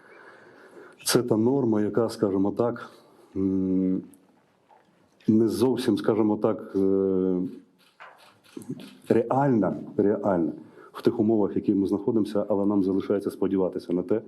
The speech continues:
що все ж таки інтенсивність бойових дій, вона не збільшиться. І ми зможемо зробити заміну цих людей, які ми плануємо замінити через тридцять шість місяців.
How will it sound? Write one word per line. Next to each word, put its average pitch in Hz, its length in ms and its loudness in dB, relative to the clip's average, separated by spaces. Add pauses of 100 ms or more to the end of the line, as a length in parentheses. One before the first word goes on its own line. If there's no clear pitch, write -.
(760)
що - 120 2
все 104 180 2
ж - 80 -8
таки 101 200 0
інтенсивність 98 580 2
бойових 98 300 2
дій, 104 180 0
вона 95 480 0
не 107 300 2
збільшиться. 98 640 -4 (640)
І - 20 4
ми 101 120 4
зможемо 101 500 2
зробити 95 440 0
заміну 92 360 2
цих 90 220 -2
людей, 95 260 0
які 85 180 -2
ми 90 100 0
плануємо 90 440 0
замінити 85 380 0
через 82 260 0
тридцять 85 240 -2
шість - 200 -8
місяців. - 240 -4